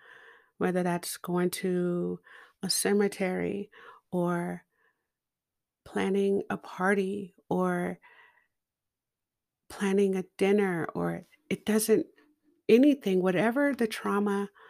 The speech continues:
means to you, do something around the anniversary time to kind of reclaim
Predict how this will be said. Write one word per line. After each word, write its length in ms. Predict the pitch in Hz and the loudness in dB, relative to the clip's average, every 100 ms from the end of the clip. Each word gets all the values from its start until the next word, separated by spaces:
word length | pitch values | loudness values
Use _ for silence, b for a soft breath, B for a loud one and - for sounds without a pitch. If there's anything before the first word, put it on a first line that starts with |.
| B B B B _ _ _ _ _ _ _ _ _ _ - | B B B B _ _ _ _ _ _ _ _ _ _ -2
means 360 | 196 196 196 | 2 2 0
to 220 | - - 190 | -4 -8 -2
you, 460 | 185 190 233 262 - _ _ _ _ b b b b _ | 0 0 0 -2 -6 _ _ _ _ b b b b _
do 300 | - 208 226 | 0 2 2
something 560 | 220 - 196 - 202 190 | 0 -2 -4 -4 -4 -2
around 380 | 170 175 175 180 | -2 -2 0 0
the 160 | - | 0
anniversary 720 | 175 180 175 165 165 - 180 170 | -2 -2 -2 -2 -4 -4 -6 -6
time 420 | - 175 170 170 | -6 -6 -6 -6
to 140 | - | -8
kind 240 | - 175 175 | -6 -2 -2
of 140 | 165 | 0
reclaim 840 | 180 180 - - 170 170 160 180 | -2 -2 -4 0 2 4 2 -2